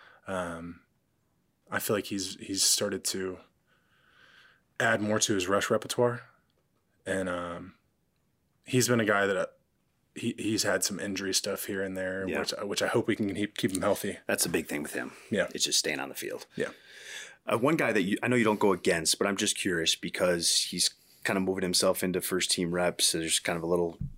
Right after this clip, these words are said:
Speaker 2: build up for him a little bit. Just Broderick Martin, the rookie. Um, obviously, you can't teach six-foot-five, three hundred thirty pounds, but
Speaker 1: Yeah.
Speaker 2: what have you seen from him? I know you don't go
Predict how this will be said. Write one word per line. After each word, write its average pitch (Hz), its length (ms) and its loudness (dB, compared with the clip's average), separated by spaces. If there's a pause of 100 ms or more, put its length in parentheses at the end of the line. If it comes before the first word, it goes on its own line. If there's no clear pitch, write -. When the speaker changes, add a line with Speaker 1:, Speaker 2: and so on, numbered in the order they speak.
(260)
Speaker 2:
build 98 260 4
up 92 220 2
for 95 160 4
him 92 100 2
a 90 40 0
little 92 160 -2
bit. 92 320 0
Just - 240 -2
Broderick 92 320 0
Martin, 76 220 -2
the 76 60 -6
rookie. 76 440 -6 (360)
Um, 82 300 0
obviously, 90 340 2
you 82 80 -4
can't - 260 -2
teach - 400 2
six-foot-five, 78 720 -2
three 80 140 -6
hundred 76 240 -8
thirty - 260 -4
pounds, 73 460 -6
but - 160 2
Speaker 1:
Yeah. 104 180 6
Speaker 2:
what 117 140 4
have 113 100 2
you 110 120 2
seen 101 340 4
from 92 180 0
him? 101 140 2
I 95 80 4
know 113 100 6
you 120 140 6
don't 113 120 2
go 107 200 6